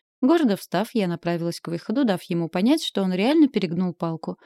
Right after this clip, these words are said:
Но этот бабник мне задал вопрос, который я сама себе боялась задавать. Как бы я поступила, если бы он выбрал меня? Не буду об этом думать.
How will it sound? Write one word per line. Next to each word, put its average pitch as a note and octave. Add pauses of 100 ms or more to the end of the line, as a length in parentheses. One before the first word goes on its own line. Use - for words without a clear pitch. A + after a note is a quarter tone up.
(160)
Но A3+
этот F#3+
бабник G#3+
мне F3
задал F3
вопрос, F3
который F3
я F3
сама B3+
себе F#3
боялась F#3
задавать. E3+ (300)
Как C4
бы A3+
я G#3+
поступила, D4+
если E3+
бы D#3
он C4+
выбрал F3
меня? A3+ (300)
Не A#3+
буду E3+
об E3+
этом G3
думать. G3